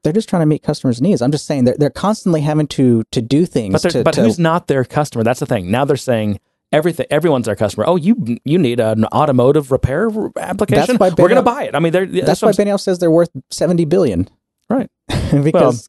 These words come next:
Speaker 1: 'cause he
Speaker 2: he doesn't say they're worth seventy billion.
Speaker 1: Yes, he does.
Speaker 2: No, he
Speaker 1: He
Speaker 2: doesn't.
Speaker 1: said it plainly whenever he, that was his counteroffer to Microsoft's takeover. Their, I think their valuation is at around fifty billion,
Speaker 2: Was that a
Speaker 1: which is what
Speaker 2: public
Speaker 1: Mi-
Speaker 2: statement he made?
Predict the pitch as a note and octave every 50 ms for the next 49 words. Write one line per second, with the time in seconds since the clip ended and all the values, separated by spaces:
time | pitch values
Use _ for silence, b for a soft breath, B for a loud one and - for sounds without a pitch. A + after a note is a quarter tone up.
0 | _ - D3 C3+ D3 D3+ C#3 - - - - _ _ _ _ _ _ _ _ -
1 | C3+ - F#3+ A3 G#3 G3+ F3+ E3 E3+ C#3 - - C3 B2+ A#2 A2 G#2 G2+ B2+ D3+
2 | D3 - G#2 F#2 D#2+ D#2+ D#2+ D#2 D#2+ C#2 D2 C#2+ D2+ - _ _ _ _ - G3+
3 | - - G2+ F#2+ B2 - G#2+ G#2 G2+ F#2+ F#2+ G#2 C#3 - E3+ E3+ - D#3+ D#3+ E3
4 | - - - - - E3 G#3 A3+ F3 C#3 C3+ C#3 C3+ - B2+ C3 C#3 B2+ C#3 C3+
5 | C3 B2+ D3 - C3 C3 - D3 C3 - D3+ C3 - - D#3 D#3+ D#3 C#3 A#2+ A#2
6 | A#2+ - - A#2+ A#2 - - B2 A#2 A#2+ C3 C#3 - - - F#2+ - - - F#2
7 | - D2+ - - - - _ _ _ - A#2+ C#3 D3+ - - C#3+ C#3 F3+ F#3 D#3+
8 | C#3+ A#2+ C3 C3+ C#3+ C3+ C3 D3+ - - A2+ A2 G#2+ - A2 G#2+ G2 F2+ - -
9 | - D#3 - - A#2 D3 C3 F#2 F#2 - G#3 A#3 - - A3+ A#3 - B3+ A#3 -
10 | - C#3+ D#3+ B3+ A3 F#3+ G#3 A#3 A#3 B3 C4 C#4 B3+ A3+